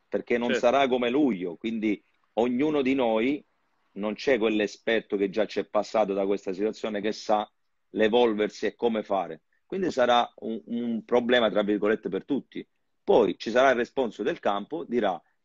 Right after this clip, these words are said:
Speaker 1: "Questa è retrocessa, questa è andata su". Allora, eh, dal prossimo anno si inizia un campionato con i verdetti dati sul campo.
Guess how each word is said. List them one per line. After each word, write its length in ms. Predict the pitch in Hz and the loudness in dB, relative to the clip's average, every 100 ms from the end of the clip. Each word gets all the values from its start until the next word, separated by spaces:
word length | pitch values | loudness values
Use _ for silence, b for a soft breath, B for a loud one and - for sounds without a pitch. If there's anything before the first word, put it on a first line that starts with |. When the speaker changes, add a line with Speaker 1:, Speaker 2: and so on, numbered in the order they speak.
| _ | _
Speaker 1:
"Questa 320 | 165 143 117 | -2 -2 -2
è 20 | |
retrocessa, 600 | 107 131 170 117 120 - | -4 -4 -4 -4 -6 -4
questa 380 | 104 104 - 98 | -4 -4 -4 -6
è 280 | 101 98 95 | -4 -2 -2
andata 320 | 98 95 90 85 | -2 -4 -4 -8
su". 200 | 87 - _ _ | -12 -14 _ _
Allora, 460 | - 214 185 123 107 _ _ _ _ | -4 2 4 4 2 _ _ _ _
eh, 360 | - 110 107 - | -4 -2 -2 -4
dal 300 | 165 208 208 | 0 0 0
prossimo 560 | 160 139 - 156 151 127 | -2 -4 -4 -4 -2 0
anno 560 | 98 90 98 123 - _ _ _ _ | -2 -6 -10 -10 -12 _ _ _ _
si 160 | - 220 | -12 -6
inizia 360 | 160 185 - | -6 -6 -6
un 80 | 143 | -4
campionato 640 | 139 135 175 147 143 196 | -2 -2 -2 0 0 2
con 160 | 147 120 | 0 0
i 60 | |
verdetti 420 | 113 110 117 135 104 | 0 0 0 -2 -2
dati 220 | 104 92 | -2 -4
sul 180 | 90 90 | -10 -6
campo. 460 | 147 104 - 85 | -4 -4 -6 -16